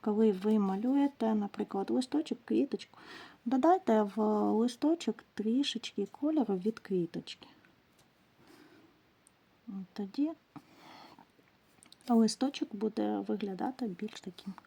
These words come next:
об'ємним, більш цікавим.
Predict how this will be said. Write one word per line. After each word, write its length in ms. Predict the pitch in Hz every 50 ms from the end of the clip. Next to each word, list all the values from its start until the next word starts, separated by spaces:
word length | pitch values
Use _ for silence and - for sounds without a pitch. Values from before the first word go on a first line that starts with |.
| _ _
об'ємним, 680 | - 214 190 180 185 196 196 185 185 185 185 190 202 - - - _ _ _ _ _ _ _ _ _ _ _ _ _ _ - - - - - - - - - - - - _ - _ -
більш 400 | 208 196 208 196 196 - - - -
цікавим. 680 | - - 220 - - 214 196 190 202 214 240 240 220